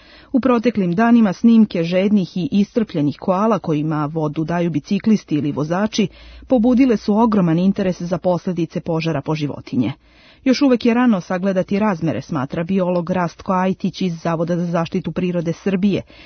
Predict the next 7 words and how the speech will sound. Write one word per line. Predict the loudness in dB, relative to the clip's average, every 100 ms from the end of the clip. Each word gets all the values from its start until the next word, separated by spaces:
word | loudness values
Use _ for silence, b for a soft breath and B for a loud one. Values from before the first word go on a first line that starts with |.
| B
i | 0 2
dodaje | 4 4 2 2
da | -2
će | -10
slika | -10 0 0 0 -2
biti | -2 -2 -2
jasnija | -2 2 2 2